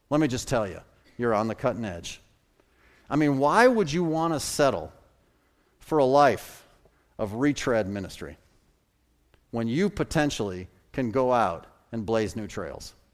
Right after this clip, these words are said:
And if you yourself are not the guy going, you can get just as excited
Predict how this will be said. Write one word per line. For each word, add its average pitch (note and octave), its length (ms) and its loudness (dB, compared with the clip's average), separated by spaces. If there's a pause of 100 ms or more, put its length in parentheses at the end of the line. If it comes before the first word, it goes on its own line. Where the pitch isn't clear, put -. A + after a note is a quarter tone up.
(1600)
And C#3+ 140 2
if C3 80 -6
you B3 260 6
yourself G#3+ 640 8
are E3 80 6
not F3+ 240 6
the F3 60 0
guy D3 240 6
going, A2+ 420 0 (500)
you A3 120 2
can G#3 180 4
get D3+ 160 2
just A3+ 340 4
as E3+ 160 4
excited B2+ 600 2